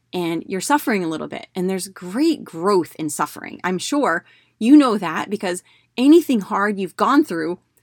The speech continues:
you probably wouldn't take it back because you see how you grew through it. And so even just having a little bit of hunger for the day allows you to offer up that hunger for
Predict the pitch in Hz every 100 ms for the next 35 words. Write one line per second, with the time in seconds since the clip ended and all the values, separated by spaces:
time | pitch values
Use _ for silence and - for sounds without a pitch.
0 | - 262 - - 427 440 370 370 359 349
1 | 359 - - 285 302 247 - 214 - 247
2 | 214 233 226 - 339 220 185 180 _ _
3 | _ - 233 240 214 170 190 254 190 -
4 | - _ _ - - 240 196 - _ _
5 | _ _ _ - 202 196 - 190 185 -
6 | 262 294 359 339 - - - 240 269 214
7 | 185 247 262 233 208 - 339 294 165 170
8 | 190 202 202 175 170 262 226 170 170 -
9 | _ _ _ _ _ - 202 196 190 226
10 | 226 208 - 196 170 180 180 208 185 175
11 | - 170 180 - 214 233 208 165 165 -
12 | 170 170 165 170